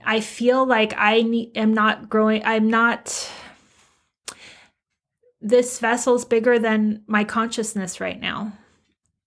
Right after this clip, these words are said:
So I think that when I, I've spoken about this too, we go around in a circle, and that circle is just a death and rebirth process.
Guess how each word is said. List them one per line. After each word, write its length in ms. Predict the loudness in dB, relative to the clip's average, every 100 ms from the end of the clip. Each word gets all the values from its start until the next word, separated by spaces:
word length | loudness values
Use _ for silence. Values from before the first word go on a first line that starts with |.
| _
So 600 | -2 2 4 4 0 -4 -8 _ _ _ _ _ _ _ _ _ _ _ _ _ _ _ _ _ 0
I 120 | 0
think 320 | 0 -2 0
that 240 | 0 0
when 460 | -2 0 0 0 -4
I, 220 | -2 0 2
I've 240 | 0 -2
spoken 420 | -10 2 2 4
about 220 | 4 4 4
this 240 | 0 0
too, 380 | 0 4 4 4
we 180 | 2 0
go 260 | 4 4
around 400 | 4 4 4 4
in 120 | 4
a 60 | 2
circle, 600 | 0 0 0 2 0 0
and 160 | -2 0
that 220 | 0 -2
circle 520 | 0 2 4 4 2
is 280 | 4 0 0
just 260 | -2 0 0
a 60 |
death 380 | 0 4 2 2
and 160 | -2 2
rebirth 420 | 0 2 -4 -6
process. 760 | 0 0 0 -6 -8 -10 -12